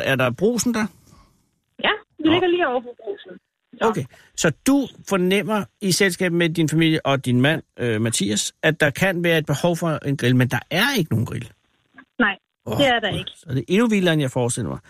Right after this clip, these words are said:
Speaker 2: <laughs>
Speaker 1: Så du laver en grill, eller I laver en grill, eller hvad? Er det sådan der?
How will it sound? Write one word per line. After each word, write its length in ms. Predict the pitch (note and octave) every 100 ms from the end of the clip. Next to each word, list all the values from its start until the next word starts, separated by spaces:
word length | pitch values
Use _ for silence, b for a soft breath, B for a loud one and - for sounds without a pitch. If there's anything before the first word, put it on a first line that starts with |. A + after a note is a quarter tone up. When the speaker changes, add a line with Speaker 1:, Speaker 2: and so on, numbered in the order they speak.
| B B B _ _ C#4
Speaker 2:
<laughs> 1000 | - D4 A#3+ - A#3+ - G#3+ _ - -
Speaker 1:
Så 80 | D3+
du 180 | F#3
laver 400 | E3+ D#3 D#3 A#3+ B3+
en 100 | G#3+
grill, 200 | E3+ B2+
eller 160 | C3
I 100 | G3
laver 260 | G#3+ F#3 F3+
en 60 | F#3
grill, 220 | F3+ E3
eller 140 | D#3
hvad? 140 | D3 C#3
Er 120 | D3+
det 120 | D#3
sådan 200 | F#3 G#3
der? 140 | G3